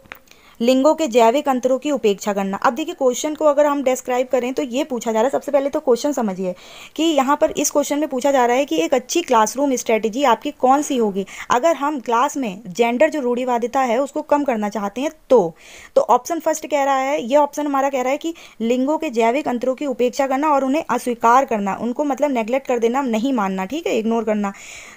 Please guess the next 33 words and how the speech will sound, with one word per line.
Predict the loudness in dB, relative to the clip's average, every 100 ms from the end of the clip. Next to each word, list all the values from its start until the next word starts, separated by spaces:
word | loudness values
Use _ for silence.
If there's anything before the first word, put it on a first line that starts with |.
| 2
तो | 2
हमारा | 4 2 2
ये | 0 -2 -2
जो | 2
ऑप्शन | 2 0 -6
है, | -6
वो | -2
तो | -2 0
हमारा | 0 0
गलत | 0 0
हो | 0
जाएगा, | 0 -2
क्योंकि | -4 -6 -6 -6
जो | -4 -2
जैविक | 2 2 2
अंतर | 0 2 2
होते | 2 0
हैं, |
उन्हें | -2 -4 0
तो |
हमें | 0 0 -2
एक्सेप्ट | 0 -2 0
करना | -2 0
ही | 0 2
है। | 2 0 -6 -18 -6
अब | -2 0
नेक्स्ट | 0 -2 -4
चलते | -2 -2 -4
हैं। | -6
नेक्स्ट | -4 -6 -6 -6
कह | -4
रहा | -2 -2
है | -2 -4 -8